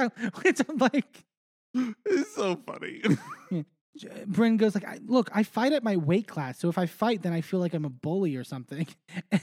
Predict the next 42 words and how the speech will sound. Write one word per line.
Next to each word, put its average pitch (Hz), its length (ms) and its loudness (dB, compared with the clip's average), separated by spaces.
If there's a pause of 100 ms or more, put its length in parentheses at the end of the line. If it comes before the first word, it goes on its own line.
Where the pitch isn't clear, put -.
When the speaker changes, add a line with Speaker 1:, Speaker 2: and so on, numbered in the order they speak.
Speaker 1:
I'm 262 120 6
Speaker 2:
You 262 80 8
Speaker 1:
like, 220 120 2
Speaker 2:
are. 170 460 2
Speaker 1:
"Well, 247 100 4
you 226 100 4
kinda 254 220 4
are." 180 280 2 (1000)
And 208 140 2
Aaron's 220 260 4
like, 214 120 2
"She's 233 200 0
in 233 120 4
a, 220 180 0
she's 233 220 0
in 214 340 2
a 180 80 4
weight, 151 340 0
a 170 160 -2
high 165 220 0
enough 143 260 -4
weight 127 200 -8
class." - 420 -14 (920)
Um, 190 360 4 (160)
Uba's 220 340 6
like, 202 180 0
"Where's 240 300 2
Jenna?" 190 400 2
And 165 160 -4
Sai 175 160 0
goes, 165 220 -4
"She 202 80 -2
had 202 140 2
to 202 80 0
wait 180 200 0
for 180 100 -2
her 160 100 0
first 156 280 -6
class 143 220 -6
taxi 147 420 -6
to 151 80 -2
come." 160 400 -2